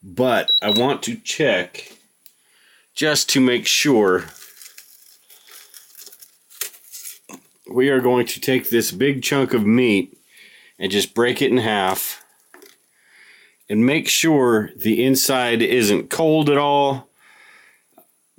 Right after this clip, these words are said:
because that means there's still moisture in there,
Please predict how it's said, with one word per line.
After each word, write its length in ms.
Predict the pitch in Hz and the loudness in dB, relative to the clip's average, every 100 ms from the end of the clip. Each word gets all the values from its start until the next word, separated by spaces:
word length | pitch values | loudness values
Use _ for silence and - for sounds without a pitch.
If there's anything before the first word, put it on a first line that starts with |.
| _ | _
because 280 | - 107 104 | -10 -4 -2
that 180 | 120 127 | 0 0
means 220 | 131 123 | 2 2
there's 180 | 113 107 | 2 0
still 220 | - 110 | 0 2
moisture 540 | 107 131 139 135 135 131 | 2 2 0 0 0 2
in 160 | 127 | 2
there, 480 | 127 123 120 117 | 2 0 -2 -4